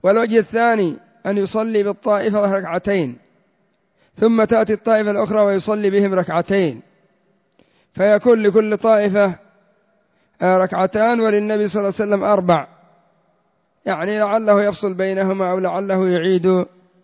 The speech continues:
يعني، آه، الصلاة أو نحو ذلك، أحدهما نافلة والأخرى فريضة.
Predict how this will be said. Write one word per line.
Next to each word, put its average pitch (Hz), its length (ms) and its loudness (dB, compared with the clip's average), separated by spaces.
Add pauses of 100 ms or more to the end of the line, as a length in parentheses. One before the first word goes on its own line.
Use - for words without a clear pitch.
(440)
يعني، 180 720 0
آه، - 460 -8
الصلاة 185 680 -2
أو 185 220 -2
نحو 175 200 -4
ذلك، 180 420 -2
أحدهما 175 560 0
نافلة 185 440 0
والأخرى 175 380 -2
فريضة. 185 440 -2